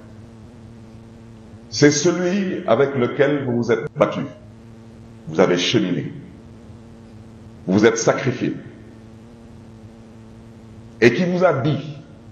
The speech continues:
et qui a dit au peuple sénégalais, qu'il fera tout pour que vous, vous soyez candidat à l'élection présidentielle. Il l'a même inscrit dans sa charte,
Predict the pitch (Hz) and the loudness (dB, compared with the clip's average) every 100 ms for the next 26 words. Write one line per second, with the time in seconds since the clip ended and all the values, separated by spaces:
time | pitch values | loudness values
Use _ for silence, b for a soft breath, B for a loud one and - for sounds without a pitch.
0 | - - 110 151 135 147 - 113 175 165 | -14 -2 2 4 2 2 -2 -2 -2 -4
1 | - 107 90 82 69 - - - - B | -2 -2 0 -2 -4 -12 -20 -20 -20 B
2 | B B - 165 165 170 160 156 - 214 | B B -2 0 2 2 2 0 0 0
3 | 240 - 160 156 - 170 120 - 120 110 | 0 0 -2 -2 0 -2 -2 0 4 4
4 | 107 98 95 98 85 85 82 80 - 80 | 2 -2 0 2 0 0 -2 -4 -6 -6
5 | 85 - 71 - - - - - - - | -6 -8 -8 -8 -10 -12 -20 -20 -20 -20
6 | - - - - - - - - - 175 | -20 -20 -20 -20 -20 -20 -20 -20 0 0
7 | 160 175 151 185 190 - 170 160 - 214 | 4 2 2 0 -2 -2 -2 -2 -4 -4
8 | 131 113 113 104 - - - - - | -2 -2 -2 -4 -2 -4 -4 -16 -16